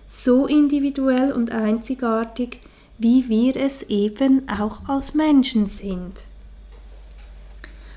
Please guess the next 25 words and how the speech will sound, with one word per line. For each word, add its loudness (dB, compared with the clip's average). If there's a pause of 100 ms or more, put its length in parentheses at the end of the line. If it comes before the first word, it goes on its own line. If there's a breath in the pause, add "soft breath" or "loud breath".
(220 soft breath)
Nur 4
leider 0
haben 0
das -2
viele 2
von -2
uns 0
nicht -2
erkannt, -6 (1040 soft breath)
weil 2
wir 2
die -2
Haltung 2
von 0
nicht -2
gut 0
genug 4
sein -4
mit -2
in 2
die -2
Wiege 0
gelegt 0
bekommen -2
haben. -4